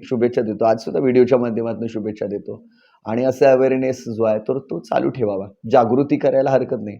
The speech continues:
आरोग्याची जागृती मीही करतोय. हम्म. भेटूया आपण पुढच्या भागामध्ये, एक स्पेसिफिक आजाराच्या संदर्भात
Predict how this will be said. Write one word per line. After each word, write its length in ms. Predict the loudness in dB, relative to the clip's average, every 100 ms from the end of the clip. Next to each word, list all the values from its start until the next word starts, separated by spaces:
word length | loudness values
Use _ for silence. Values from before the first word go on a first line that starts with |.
| -4
आरोग्याची 480 | -2 0 0 -2 -2
जागृती 520 | -4 -4 -8 -12 -18 _ -4
मीही 280 | 0 2 4
करतोय. 340 | 2 -2 -6
हम्म. 480 | -16 _ -8 -4 -4 -8 -16 _ _ 2
भेटूया 400 | 4 6 4 4 0
आपण 220 | -2 0
पुढच्या 320 | 0 2 4
भागामध्ये, 480 | 4 2 0 -4 -8 _ _ -8
एक 80 |
स्पेसिफिक 480 | 0 2 2 4 4
आजाराच्या 440 | 6 6 4 2 -2
संदर्भात 400 | -2 -2 -2